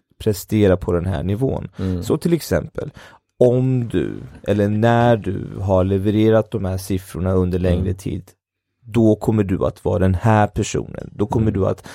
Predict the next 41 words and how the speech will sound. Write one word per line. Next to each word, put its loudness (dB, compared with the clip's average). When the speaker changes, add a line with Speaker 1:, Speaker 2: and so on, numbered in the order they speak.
Speaker 1:
genom 4
att 2
ha 4
gjort 0
dina 2
tiotusen -4
timmar, -8
eller -8
genom 2
att 0
du 0
har 6
presterat 0
på -2
den 2
här 4
nivån -2
under 0
längre -2
tid, -8
så 0
kommer 2
du 2
faktiskt -2
att -2
ha 0
morfat 2
in 0
till -2
en 2
ny 0
person -2
med 2
nya 6
egenskaper, 4
nya 2
förhållningssätt, 0
helt 0
nya -2
förutsättningar. 0
Speaker 2:
Mm. -8